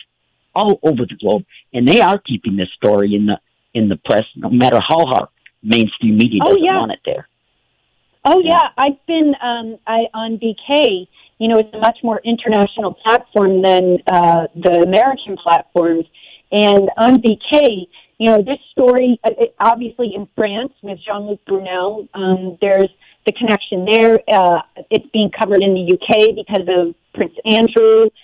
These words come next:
Speaker 2: And then, um,
Speaker 1: Yeah, they
Speaker 2: in
Speaker 1: think, they
Speaker 2: Spain
Speaker 1: think it's Brunel that supplied those three, uh, those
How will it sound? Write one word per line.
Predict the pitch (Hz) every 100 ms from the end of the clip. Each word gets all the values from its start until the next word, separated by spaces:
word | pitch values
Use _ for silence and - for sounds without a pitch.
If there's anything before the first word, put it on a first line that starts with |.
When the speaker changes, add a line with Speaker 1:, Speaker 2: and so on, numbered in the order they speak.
| _ _ _ -
Speaker 2:
And | 202 202
then, | 202 196 196 196
um, | 208 190 190
Speaker 1:
Yeah, | 202
they | 233
Speaker 2:
in | 247
Speaker 1:
think, | 254 226 -
they | 226
Speaker 2:
Spain | 226
Speaker 1:
think | 240 262
it's | 269
Brunel | - 160 160 180
that | 185 151 -
supplied | 151 - 160 156
those | 143 135 _
three, | - 160 151 135
uh, | 120
those | - 233